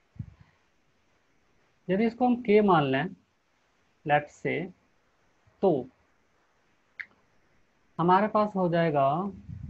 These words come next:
एडी upon बीडी equal to K, Cross multiply करेंगे तो एडी equal to होगा के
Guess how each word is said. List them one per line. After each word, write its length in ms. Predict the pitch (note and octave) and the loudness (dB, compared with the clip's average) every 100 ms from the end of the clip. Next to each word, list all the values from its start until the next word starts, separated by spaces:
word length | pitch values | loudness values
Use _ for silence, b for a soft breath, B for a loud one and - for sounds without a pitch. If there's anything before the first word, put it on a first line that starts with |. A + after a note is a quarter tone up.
| - - - - - _ _ _ _ _ _ _ _ _ _ - B3+ - - - | -18 -20 -20 -20 -20 _ _ _ _ _ _ _ _ _ _ -20 -20 -20 -20 -8
एडी 420 | E3 F3 F3 G#3 A#3 B3+ B3+ - - _ _ - | 0 0 2 0 0 -4 -6 -16 -20 _ _ -14
upon 540 | D3+ F3 D#3+ C#3+ C#3+ F#3+ G#3+ - - F3+ C3+ | -6 -2 -2 -2 -4 -6 -8 -14 -18 -14 -4
बीडी 400 | D3+ D#3 C#3+ C3 C#3 D#3+ F3+ | 2 2 2 -4 -6 -12 -12
equal 320 | C3+ - D3 C3+ | -10 -6 -6 -4
to 240 | E3+ F#3 - _ _ _ - | -4 -4 -8 _ _ _ -10
K, 120 | C#3+ B2 C3 _ _ _ _ D#3+ | -8 -8 -12 _ _ _ _ 0
Cross 300 | E3 G#3 A3 | 2 2 0
multiply 460 | G3 F#3 E3+ D3+ | -4 -4 -4 -4
करेंगे 480 | D3 D3 D3 C#3 C#3+ D#3+ F#3+ - _ _ - | -6 -8 -6 -4 -4 -6 -8 -18 _ _ -10
तो 120 | D3+ - | -8 -2
एडी 340 | D#3+ E3 F#3+ A3 A#3 E3 | 0 0 0 -2 -4 -6
equal 400 | D3+ - D#3+ D#3 | -8 -4 -4 -2
to 200 | E3 D3+ | -4 -4
होगा 420 | D3 C3+ C3+ C#3 - - - - _ _ - | -4 -4 -4 -6 -10 -20 -20 -20 _ _ -6
के 520 | E3 E3+ F3+ F#3 | -2 2 2 0